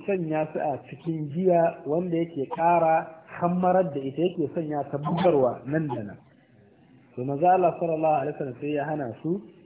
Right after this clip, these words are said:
amfani da waɗannan ababe dukan su guda nawa? Guda hudu. <clears throat> Manzo Allah sai yake cewa, "Ihfazuhunna," <clears throat> ku kiyaye waɗannan ababe gabaki ɗayan su, "wa akhbiruhunna man wara'akum," sai ku ba waɗanda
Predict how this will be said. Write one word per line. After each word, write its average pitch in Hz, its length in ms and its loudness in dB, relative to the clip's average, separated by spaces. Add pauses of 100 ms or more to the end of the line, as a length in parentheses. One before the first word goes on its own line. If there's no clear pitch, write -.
(180)
amfani 139 560 0
da 151 80 2
waɗannan 147 460 -2
ababe 127 440 -2
dukan 160 340 -4
su 156 80 -8
guda 131 240 0
nawa? 160 500 0 (300)
Guda 135 300 2
hudu. 123 360 -4 (240)
<clears throat> 139 220 -6 (1400)
Manzo 135 200 2
Allah 190 320 6
sai 185 120 2
yake 180 180 2
cewa, - 320 2
"Ihfazuhunna," 151 1120 2 (160)
<clears throat> 196 220 0
ku 147 100 -4
kiyaye 196 320 4
waɗannan 175 400 2
ababe 160 400 4
gabaki 120 460 -2
ɗayan 196 380 4
su, 214 240 2 (520)
"wa 160 160 6
akhbiruhunna 185 1120 2
man 175 180 0
wara'akum," 151 720 4 (540)
sai 185 160 4
ku 170 200 0
ba 170 560 4
waɗanda 143 840 2